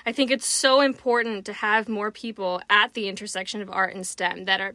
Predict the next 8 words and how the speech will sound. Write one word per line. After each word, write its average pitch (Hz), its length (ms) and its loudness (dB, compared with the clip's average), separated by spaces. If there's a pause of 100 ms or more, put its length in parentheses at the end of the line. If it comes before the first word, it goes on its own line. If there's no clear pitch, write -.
people 233 300 -6
who 240 120 2
are 226 160 6
creative 226 540 0
as 220 240 -2
well 233 220 4
as 226 180 -2
technical, 180 680 -8